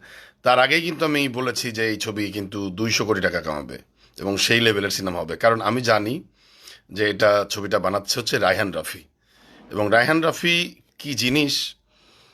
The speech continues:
এটা আমি, আহ, বাংলাদেশে at least সবার চেয়ে আগে আমি এটা জানি রায়হান রাফি কী জিনিস, এবং সবার চেয়ে আগে আমি এটা জানতাম।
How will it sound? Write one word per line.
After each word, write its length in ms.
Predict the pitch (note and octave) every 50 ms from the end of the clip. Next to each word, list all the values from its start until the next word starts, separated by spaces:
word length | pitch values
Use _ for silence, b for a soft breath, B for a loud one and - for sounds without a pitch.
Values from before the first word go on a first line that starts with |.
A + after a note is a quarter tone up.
| b b b b _ _
এটা 600 | - A2+ A2+ A2 C3+ C3 C3 B2+ B2+ B2 A#2+ - _ _ _ _ _ _ _ _ -
আমি, 600 | G2+ G#2+ A2 A#2+ B2 B2 B2 A#2+ A#2+ A#2+ G#2+ - _ _ _ _ -
আহ, 240 | F#2+ G2+ G2+ G2+ F#2+
বাংলাদেশে 840 | F2 A#2 A#2+ C3 C3 C3+ C3+ C#3 C3+ - - D3+ D3+ D3+ C3 B2 A#2+
at 140 | A#2 - B2
least 320 | B2+ B2 - - - - - _ _ _ _ _ _ _ _ _ _ _ _ _ _
সবার 240 | - - A2+ B2 C#3
চেয়ে 240 | C#3 - D#3 D3+ D3
আগে 300 | A#2+ A#2 A#2+ A#2+ B2+ C3
আমি 160 | B2 A#2+ A#2+
এটা 120 | A2 A#2 G#2+
জানি 320 | F2+ F2 F2 F#2+ G#2 - _ _ _ _ _ _ _ _ _ _ _ E2+
রায়হান 260 | G2 G#2 A2 A2 A2
রাফি 200 | A2 G2+ A2 G#2
কী 160 | - G#2+ G#2
জিনিস, 420 | F#2+ G2+ G2 A2+ A#2+ - - -
এবং 160 | G2+ G2+ G#2+ G2
সবার 260 | - A2 A2 A#2+ A#2
চেয়ে 340 | A2+ - D3 C#3+ C#3+ D3 -
আগে 340 | A2 A2 A#2+ A2 C3 D3+
আমি 160 | C3+ B2 B2 B2
এটা 140 | A2+ A#2
জানতাম। 460 | G2 F#2 F#2+ F#2+ F#2 - - E2+ D2